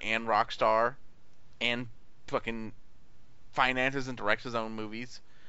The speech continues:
And Rock and Roll Nightmare is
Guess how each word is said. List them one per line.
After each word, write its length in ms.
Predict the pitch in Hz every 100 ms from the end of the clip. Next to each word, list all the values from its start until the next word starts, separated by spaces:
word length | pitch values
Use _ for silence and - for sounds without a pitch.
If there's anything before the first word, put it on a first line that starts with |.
| - - - - - 123
And 600 | 113 107 104 104 101 - - - - - - - - - - - - - - - - - - 143
Rock 200 | 143 135
and 80 | 127
Roll 180 | 127 131
Nightmare 360 | 113 101 104
is 140 | 104